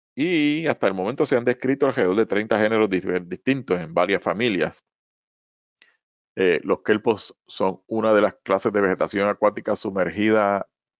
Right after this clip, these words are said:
más importantes que hay en los mares templados alrededor del mundo. Em, ocurren en arrecifes rocosos submareales poco profundos,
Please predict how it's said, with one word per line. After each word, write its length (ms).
más 340
importantes 720
que 180
hay 360
en 120
los 140
mares 260
templados 640
alrededor 360
del 140
mundo. 440
Em, 420
ocurren 840
en 240
arrecifes 640
rocosos 760
submareales 960
poco 260
profundos, 800